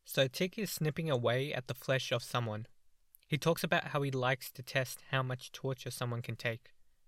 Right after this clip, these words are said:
He says he sees it as like testing the bonds of people. Those that last the torture deserve his respect. Apparently, Tick is a pretty innocent guy, all things considered. Like, he does make sure to tell Luck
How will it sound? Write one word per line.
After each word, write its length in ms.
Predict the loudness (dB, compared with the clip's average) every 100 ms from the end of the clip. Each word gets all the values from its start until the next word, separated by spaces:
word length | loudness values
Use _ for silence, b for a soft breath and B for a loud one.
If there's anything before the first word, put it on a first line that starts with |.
| -20 _ _
He 140 | 0
says 300 | 4 4 4
he 280 | 0 -2 -2
sees 360 | -4 0 2 2
it 80 | 2
as 180 | 0 0
like 200 | -2 0
testing 360 | -2 0 0
the 80 | 0
bonds 420 | 2 2 2 0
of 120 | -4
people. 340 | -6 -10 -8 -12 -14 -20 _ -20 _ _ _ 6
Those 220 | 6 6
that 240 | 2 0
last 340 | 4 4 4 0
the 80 | -6
torture 460 | -4 -4 -4 -8 -10 -2
deserve 440 | -2 2 0 0
his 220 | -4 -6 -6
respect. 480 | 0 0 0 -4 -20 -20 -20 -20 _ _ 0
Apparently, 520 | 6 6 4 -2 -6 _ _ _ _ -4
Tick 240 | 0 0 0
is 140 | 0
a 80 | 0
pretty 280 | 2 2 2
innocent 440 | 0 0 -2 -4
guy, 380 | 0 2 0 0
all 160 | -2 -2
things 300 | 0 -2 -2
considered. 500 | -4 -2 -4 -6 -12 -18 -20 _ _ 2
Like, 140 | 4
he 80 | 4
does 420 | 6 6 4 -2
make 200 | -4 -2
sure 180 | 0 0
to 80 | 0
tell 320 | 0 0 2
Luck 220 | -2 -4